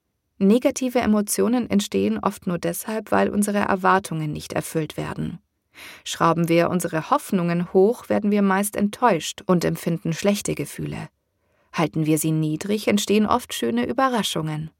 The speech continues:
Darum fahren wir allgemein besser im Leben, wenn wir wenig bis keine überkritischen Erwartungen stellen.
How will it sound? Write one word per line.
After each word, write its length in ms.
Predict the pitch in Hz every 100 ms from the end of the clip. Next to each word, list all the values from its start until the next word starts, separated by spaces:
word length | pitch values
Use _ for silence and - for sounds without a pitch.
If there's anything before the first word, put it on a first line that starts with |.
| _ _ _ _ _ _ _
Darum 340 | 220 262 254
fahren 360 | - 220 220 202
wir 240 | 190 -
allgemein 600 | 185 190 175 180 226 208
besser 360 | - 240 - 202
im 120 | 202
Leben, 400 | 175 175 185 247
wenn 180 | 240 214
wir 220 | 226 226 -
wenig 420 | 196 254 254 -
bis 220 | 262 -
keine 320 | - 220 208
überkritischen 840 | 196 202 196 175 - 175 185 - 202
Erwartungen 600 | 220 202 143 - 151 156
stellen. 520 | - 156 156 -